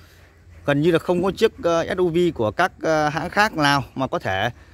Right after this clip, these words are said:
vượt qua được độ kinh tế của hãng, ờ, của chiếc Santa Fe này. Nên là chiếc Santa Fe là gần như là một trong những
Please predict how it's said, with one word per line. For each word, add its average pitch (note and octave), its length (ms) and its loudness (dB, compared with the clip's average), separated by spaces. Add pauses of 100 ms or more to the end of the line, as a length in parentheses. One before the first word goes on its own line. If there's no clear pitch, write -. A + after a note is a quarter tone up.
(200)
vượt C#3 200 0
qua D#3+ 180 2
được C3+ 140 -2
độ C3+ 140 0
kinh D#3 180 -2
tế E3 180 4
của G#2+ 420 0
hãng, C#3+ 300 -6
ờ, D3+ 140 -4
của A2+ 120 -8
chiếc D#3 160 -2
Santa D#3 220 0
Fe D#3+ 240 4
này. D3 140 2 (680)
Nên C#3+ 140 -4
là B2+ 200 -2
chiếc E3 180 -8
Santa D3 200 -2
Fe D3 240 2
là B2+ 180 -2
gần B2 180 -2
như C#3+ 100 2
là C3+ 80 2
một B2 200 -2
trong C#3 180 0
những E3 240 -4